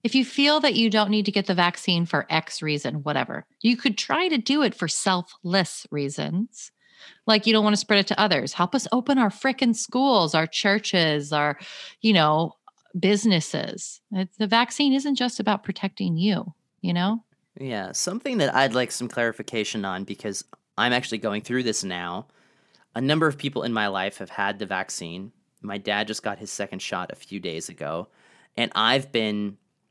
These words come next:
Speaker 2: somewhat worried because I've heard horror stories from other friends of mine who have had both the Pfizer and the Moderna, or respectively. They obviously didn't get both of them, but you know what I mean.
Speaker 1: Mm-hmm.
Speaker 2: And, uh,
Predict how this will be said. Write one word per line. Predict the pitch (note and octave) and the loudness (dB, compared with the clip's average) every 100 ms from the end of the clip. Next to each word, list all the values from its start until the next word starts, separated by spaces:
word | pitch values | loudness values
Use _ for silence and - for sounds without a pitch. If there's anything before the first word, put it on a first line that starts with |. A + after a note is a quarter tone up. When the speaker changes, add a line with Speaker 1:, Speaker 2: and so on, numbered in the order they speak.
| _ _ _ _ _ _ _ | _ _ _ _ _ _ _
Speaker 2:
somewhat | - G3 F#3 F3+ B2+ | -2 2 4 2 4
worried | C3+ A#2+ C3 C#3 | 4 4 2 -2
because | B2 C3 | -2 -2
I've | B2 B2 | 0 -2
heard | - C3+ A#2+ | 2 2 2
horror | - D#3+ G#3 | 0 0 0
stories | - A#2 G#2+ G#2+ | -2 0 0 -2
from | - G#2+ | -6 -6
other | A#2 A#2+ | -4 -4
friends | - G#2 G2+ | -4 -6 -4
of | |
mine | F#2+ F#2+ F#2 F#2 _ _ _ _ _ _ | -6 -6 -6 -10 _ _ _ _ _ _
who | - B2+ | -4 -2
have | A2+ | -2
had | - A2 G#2 | -2 -2 0
both | A2+ A#2+ | -2 -2
the | G#2+ | -6
Pfizer | - G#2+ G#2 G#2+ G2+ G2 - _ _ _ _ - | -4 -2 -2 -2 -4 -6 -14 _ _ _ _ -6
and | A2+ A2 | -4 -2
the | G#2 | -4
Moderna, | G2+ F#2 F#2 | -4 -4 -4
or | F#2+ G2 | -4 -6
respectively. | - - G#2+ - - - F2 | -6 -4 -4 -4 -10 -16 -14
They | - | -12
obviously | - F#2 - - | -10 -10 -12 -12
didn't | E2 D#2 | -14 -14
get | - - | -16 -16
both | - - | -18 -20
of | - | -20
them, | - | -12
but | G#2 | -6
you | F#2+ | -4
know | G#2+ | -2
what | F2 | -4
I | F2 | -6
mean. | G2 A2 - _ - | -8 -8 -10 _ -6
Speaker 1:
Mm-hmm. | E3+ F3+ | -2 0
Speaker 2:
And, | C3 B2+ A2+ A2+ | 2 2 0 0
uh, | G#2 G2 | 2 0